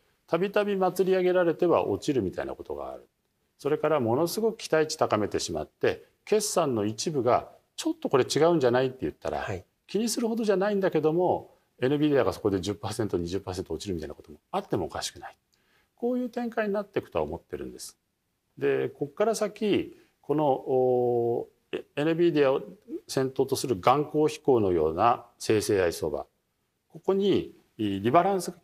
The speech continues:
Speaker 1: いてくる。やっぱりこれだけ強いものがあると、そうじゃないところが割安に据え置かれますよね。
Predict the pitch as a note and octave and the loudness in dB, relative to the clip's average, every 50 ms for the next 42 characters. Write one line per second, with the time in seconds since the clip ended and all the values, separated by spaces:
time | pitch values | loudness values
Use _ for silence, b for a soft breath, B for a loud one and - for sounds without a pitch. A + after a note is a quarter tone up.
0 | - C#3 B2+ - G#2+ F2 D#2 - - _ _ _ _ _ _ - - A#2 A2 F3+ | -12 -10 -8 -6 -6 -6 -6 -8 -10 _ _ _ _ _ _ -8 -8 -4 -2 -2
1 | D#3 - C#3 C#3+ E3 F3+ E3+ F3+ E3+ - - F3 F3 D#3+ C3 G#2+ E2+ E2 D#2+ D2+ | -2 0 -2 -2 -2 -2 -4 -4 -6 -2 0 0 2 2 0 0 0 0 -2 -2
2 | - - G2 D#2+ C#2 - - _ _ _ _ _ _ _ _ _ - - - A3+ | -2 0 0 0 0 -2 -10 _ _ _ _ _ _ _ _ _ -4 0 2 2
3 | A3+ E3+ D3 A#2+ B2 B2+ B2 - G2 E2 D#2+ D#2 C#2+ D#2 E2+ D2 C#2 - - _ | 4 4 4 4 4 2 2 0 0 0 0 -2 0 0 0 -2 -2 -6 -12 _
4 | _ _ _ _ _ _ _ _ _ _ _ _ _ _ _ _ _ _ _ _ | _ _ _ _ _ _ _ _ _ _ _ _ _ _ _ _ _ _ _ _
5 | _ A2 A#2 A#2+ C3 B2+ A#2 C3 A2+ A2+ - A#2 A2+ G#2+ - G#2+ G#2 G2+ F#2+ - | _ 4 4 4 4 2 0 0 0 0 2 0 2 2 2 0 0 -2 -4 -6
6 | - C#2+ C#2+ D2 C#2+ | -8 -10 -10 -12 -14